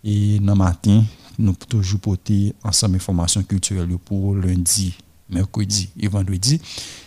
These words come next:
Et puis, vendredi, toujours vendredi, dans le modèle du matin, nous là pour nous tourner sur toute information en détail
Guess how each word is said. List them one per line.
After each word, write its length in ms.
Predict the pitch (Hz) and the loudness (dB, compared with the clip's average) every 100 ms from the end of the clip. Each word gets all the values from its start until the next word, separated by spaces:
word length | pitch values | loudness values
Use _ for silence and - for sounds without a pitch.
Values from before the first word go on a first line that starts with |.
| - | -8
Et 120 | - 127 | 0 0
puis, 480 | 113 147 156 147 - _ | 2 2 4 2 -4 _
vendredi, 1300 | 117 117 120 120 113 113 120 143 160 165 165 165 147 - | -2 2 4 4 2 0 0 0 0 0 0 -2 -6 -4
toujours 280 | 127 117 | -2 0
vendredi, 760 | 120 110 110 104 107 127 135 131 | 2 2 0 0 -2 0 0 -2
dans 480 | 104 101 107 113 110 - _ _ | -2 2 2 2 0 -4 _ _
le 1160 | 120 104 98 98 101 98 101 101 101 98 98 98 | -10 -6 -4 -2 -2 -2 -2 -2 -2 -2 -2 -2
modèle 340 | 104 117 113 107 | 4 6 6 4
du 140 | 98 | 4
matin, 400 | 95 92 - 104 101 - _ _ - | 2 0 2 0 0 -8 _ _ -8
nous 180 | 98 95 | 0 2
là 240 | 95 92 | 2 2
pour 160 | - 90 | 0 -2
nous 140 | 92 - | -2 -4
tourner 280 | 117 101 98 | -2 0 0
sur 260 | - 110 - _ - | 0 -4 -6 _ -4
toute 260 | 160 - - - | -2 -2 -8 -6
information 680 | 123 117 98 95 - 98 98 - | -4 -2 -2 -2 -2 -4 -4 0
en 120 | 117 | 0
détail 680 | 98 92 - 95 95 101 | 0 -2 -4 -2 -2 -2